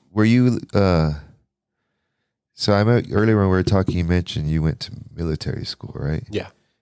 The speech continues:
Speaker 1: Is that how school is over there, or did you go to a special school?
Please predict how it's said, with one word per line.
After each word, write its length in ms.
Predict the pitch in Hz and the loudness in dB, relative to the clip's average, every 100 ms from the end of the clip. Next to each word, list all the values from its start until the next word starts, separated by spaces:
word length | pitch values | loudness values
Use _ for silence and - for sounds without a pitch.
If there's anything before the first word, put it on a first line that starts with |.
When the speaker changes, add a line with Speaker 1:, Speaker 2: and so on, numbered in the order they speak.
| _ | _
Speaker 1:
Is 160 | - 80 | -4 0
that 140 | 107 | 2
how 160 | 120 123 | 4 2
school 280 | - - 120 | 0 -2 0
is 180 | 127 127 | 0 0
over 200 | 120 117 | 0 2
there, 340 | 117 143 135 | 2 2 2
or 60 | 95 | 0
did 200 | 98 92 | -2 -2
you 100 | 98 | -2
go 120 | 101 | -2
to 140 | - | -2
a 40 | 85 | -6
special 340 | - 80 - 73 | -4 -6 -6 -10
school? 320 | - - | -12 -16